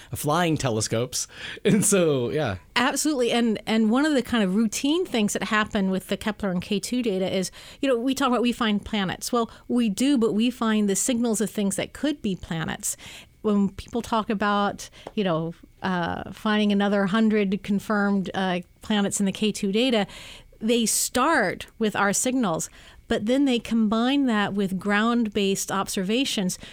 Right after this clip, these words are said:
Speaker 2: to rule out some of the things that could possibly look like a planet in our data but isn't.
Speaker 1: Okay.
Speaker 2: And so all of the confirmed Kepler and K two planets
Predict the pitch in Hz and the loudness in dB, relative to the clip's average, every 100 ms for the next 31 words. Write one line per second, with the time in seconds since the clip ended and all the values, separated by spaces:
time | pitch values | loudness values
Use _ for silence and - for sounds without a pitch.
0 | - - 226 254 294 277 269 277 - - | -8 -2 0 2 2 2 2 2 0 0
1 | 240 233 214 202 220 214 208 208 190 - | 0 2 0 -2 0 0 0 0 -2 -6
2 | _ - - 202 - - 208 - 196 208 | _ -10 -6 -6 -4 -2 -2 -2 -2 0
3 | 196 180 185 208 - 208 185 202 - 202 | -2 -2 -2 -2 -2 -4 -4 -6 -4 -2
4 | 202 190 185 185 190 190 190 - 160 - | -2 -2 -2 -2 -2 -2 -2 -4 -6 -8
5 | - - - - 123 113 208 202 214 - | -16 -20 -20 -8 -4 0 0 0 0 0
6 | 202 247 285 240 220 208 202 - - - | 0 2 0 0 0 2 0 -4 -20 -18
7 | - 214 196 226 220 220 214 208 - 226 | -4 -2 0 0 2 2 2 -2 -4 -4
8 | 226 202 202 233 214 - 202 247 277 247 | -2 -2 0 -2 -2 -4 -6 -2 0 0
9 | - | -2